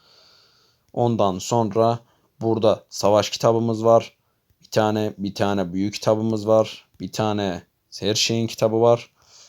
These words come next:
Her şeyin kitabı en sevdiğim kitaptır. Özellikle hepimizin öyledir sanıyorum. Burada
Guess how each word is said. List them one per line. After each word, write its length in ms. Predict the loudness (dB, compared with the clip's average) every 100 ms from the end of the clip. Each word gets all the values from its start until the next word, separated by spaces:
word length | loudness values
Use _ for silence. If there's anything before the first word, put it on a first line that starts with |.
| _
Her 180 | 0 0
şeyin 340 | 2 0 -2
kitabı 400 | -4 0 2 2 0
en 180 | -6
sevdiğim 400 | -4 -4 -4 -6
kitaptır. 600 | -8 -6 -6 -4 -6 -6 -8
Özellikle 680 | -6 -6 -6 -8 -8 -8 -6
hepimizin 460 | -8 -6 -8 -8 -8
öyledir 440 | -6 -8 -8 -10 -12
sanıyorum. 560 | -12 -10 -8 -8 -10 _ _ _ -20 -20 _ _ _ _ -2
Burada 480 | 2 6 6 6